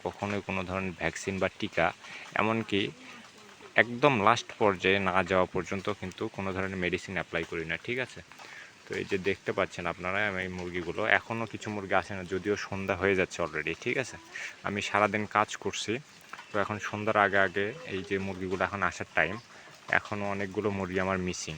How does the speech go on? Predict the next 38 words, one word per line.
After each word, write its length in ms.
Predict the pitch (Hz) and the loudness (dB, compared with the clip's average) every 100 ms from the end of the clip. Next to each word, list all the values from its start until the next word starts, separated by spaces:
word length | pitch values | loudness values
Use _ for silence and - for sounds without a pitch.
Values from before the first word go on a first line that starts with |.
| 80 | -8
আমি 140 | 92 101 | -8 -6
জানি 240 | 95 104 110 | 0 0 2
না 120 | 110 | -2
কোথায় 380 | 107 107 - 98 | -4 -8 -2 -2
আছে, 260 | 90 92 98 | 0 -4 -4
যেহেতু 260 | 92 92 98 - | -4 -4 -6 -6
বৃষ্টি 320 | 104 95 - | -6 -6 -2
হচ্ছে 220 | 101 98 90 | -2 -2 -4
সেই 200 | - 95 | -4 -4
সকাল 320 | - 95 98 | -2 2 2
থেকে, 260 | 95 87 95 123 - - - - | 2 -2 -2 -4 -10 -10 -12 -4
তো 80 | 101 95 92 95 - | 2 4 4 4 4
এখনও 380 | 95 - 107 107 | 4 2 -4 2
আসে 280 | - - 98 | 2 2 -2
নাই, 140 | 92 101 | -2 0
জানি 260 | 95 95 | 0 0
না 120 | 98 | 2
আসবে 360 | 98 90 90 92 | 4 2 0 -4
কি 140 | 95 90 | -4 0
না, 140 | 87 113 - | 0 0 -4
কখন 260 | - 90 101 | -10 -8 -4
আসবে 300 | 95 90 87 | -2 -2 -4
তারও 260 | - 92 90 - | -2 0 -2 -6
ঠিক 160 | 98 - | -8 -8
ঠিকানা 300 | - 87 85 | -4 -2 -2
নেই। 160 | 82 | -4
হয়তো 260 | 87 90 90 | -4 -6 -4
বা, 140 | 90 95 | -2 -2
আহ, 580 | - - - - 92 | -4 -16 -16 -4 -2
দেখা 240 | 92 92 98 | 0 2 0
যাচ্ছে 240 | 95 - 101 | -2 -4 -6
সন্ধ্যার 420 | - 95 95 98 | -6 -4 -2 -2
পরে। 260 | - 85 104 131 104 | 0 0 0 -4 -6
অনেক 220 | 92 101 | -4 -4
সময় 200 | - 104 | -4 0
হয় 140 | 107 | -2
কি, 140 | - 127 107 | 0 -2 0
এই, 140 | 104 | -2